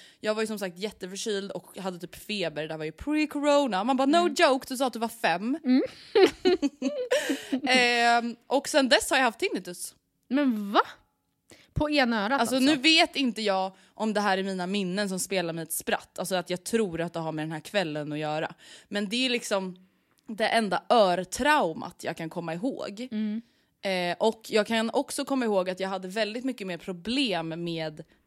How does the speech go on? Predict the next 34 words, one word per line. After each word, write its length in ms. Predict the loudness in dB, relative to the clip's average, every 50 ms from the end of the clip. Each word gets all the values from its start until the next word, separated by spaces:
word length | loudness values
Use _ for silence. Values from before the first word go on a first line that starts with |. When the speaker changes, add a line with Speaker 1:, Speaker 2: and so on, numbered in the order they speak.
| _ _
Speaker 1:
tjutandet 680 | -12 -6 -4 -4 -4 -4 -4 -4 -4 -2 -4 -6 -6 -8 -8
i 80 | -6 -4
örat. 520 | -2 -2 -2 -2 -2 -4 -6 -8 _ -18 -18 -16 -6
Det 120 | -4 -2
är 40 | -2
framförallt 400 | -2 -2 -4 -4 -4 -4 -4 -6
ena 280 | -8 -8 -6 -6 -6 -8
örat. 260 | -8 -10 -12 -16 -20 _ _ _ _ _ _ _ _ -6
När 300 | -2 0 2 4 4 4
jag 140 | 2 2 0
var 160 | 0 -2 -2
yngre. 400 | -4 -6 -6 -6 -6 -6 -8 -8 -6 -8
Alltså 160 | -6 -4 -4
det 80 | -2
var 100 | -2 -2
värre 520 | -2 0 2 2 2 2 0 -2 -6 -8 -6
då. 360 | -6 -6 -6 -6 -8 -8 -10 -8 -4
Speaker 2:
Mm. 300 | -2 -2 -2 -2 -2 -6 -6 -6
Speaker 1:
Och 240 | -6 -6 -4 -4
jag 160 | -2 -2 -2 -2
skulle 300 | -4 -4 -4 -4 -2 -2
vilja 200 | -2 -4 -4 -4
säga 220 | -4 -4 -4 -4
att 60 | -4
det 60 | -6
har 100 | -6 -6
blivit 280 | -6 -6 -6 -8 -8 -8
bättre. 600 | -4 -4 -4 -4 -4 -10 _ -10 -8 -6 -6 -6 -8 -12 -20 -20 _ _
Men 380 | -4 -2 0 0 0 -2 -4 -4
har 140 | -2 -2 0
jag 140 | 0 0 -2
blivit 320 | -4 -6 -6 -6 -4 -4
utsatt 540 | -4 -4 -4 -6 -6 -2 -2 -2 -2 -2 -6
för, 440 | -6 -4 -4 -2 -2 -4 -4 -8